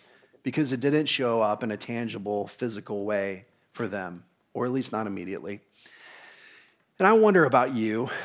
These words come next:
and I wonder if you ever have some expectations spiritually about the kingdom in your life that have, haven't been met. Like, this idea of the kingdom got your hopes up about peace and spiritual growth and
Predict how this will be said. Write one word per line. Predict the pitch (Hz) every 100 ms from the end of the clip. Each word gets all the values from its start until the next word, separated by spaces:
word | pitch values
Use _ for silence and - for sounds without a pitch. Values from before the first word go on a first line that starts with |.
| - - -
and | -
I | 135
wonder | 143 180 180 160
if | -
you | 139
ever | 139 131 127
have | 113 123 123 107 - - _ _ -
some | 147 131
expectations | 135 - 135 117 - 123 - 110
spiritually | - - 113 110 - 104
about | 104 104 104
the | 110
kingdom | - 127 120 110
in | 107
your | 117
life | 110 87 107 - - _ _ _ _ -
that | 120
have, | 127 123 -
haven't | 135 131 117
been | 107
met. | 107 104 - - _ _ _ _ _ _ _ _ _ _ _ _ _ _
Like, | 135 - - _ - 160 151 _ _ _ _ _ _ _
this | 127 147
idea | 160 151 160
of | 143
the |
kingdom | 131 - 170 131
got | 123 131
your |
hopes | 113 147 143 131
up | 110 107
about | - 113 117
peace | - 156 135 -
and | 117
spiritual | - 143 120 123
growth | 120 131 127 120
and | 107